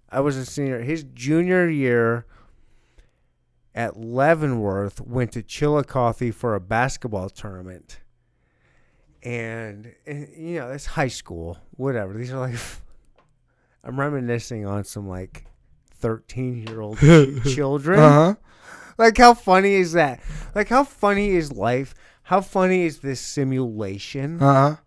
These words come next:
Speaker 1: Because I believe we're in a simulation. This is a
Speaker 2: Sure.
Speaker 1: big computer. How funny is it going back to the simulation of when a brother of mine was a year and a half younger than me, was a year younger than me,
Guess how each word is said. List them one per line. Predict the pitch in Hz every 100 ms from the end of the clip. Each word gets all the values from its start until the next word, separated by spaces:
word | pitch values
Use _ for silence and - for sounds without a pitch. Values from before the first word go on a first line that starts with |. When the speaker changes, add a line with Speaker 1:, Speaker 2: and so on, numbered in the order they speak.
| _
Speaker 1:
Because | 131 135 123
I | 113
believe | 120 117 113
we're | 107 95
in | 98
a |
simulation. | 101 - 95 87 87 - 107
This | 107 104
is |
a | 117
Speaker 2:
Sure. | 120
Speaker 1:
big | 101 117 -
computer. | 101 98 104 101 123 - - -
How | - 180
funny | 180 185 180 175
is | 156
it | 156
going | 139 139 131
back | 131 123 -
to | 143
the | 135
simulation | - 135 123 117 117 - 123
of | 107 110
when | 110 110 110 -
a | 113
brother | 107 - 127 131 131 123
of | 113
mine | 117 113
was | 113 110
a |
year | 110 120
and | 123
a |
half | 120 113
younger | 120 113
than | 113
me, | 110
was | 107 104
a | 104
year | 104 117
younger | 117 113 113
than |
me, | 110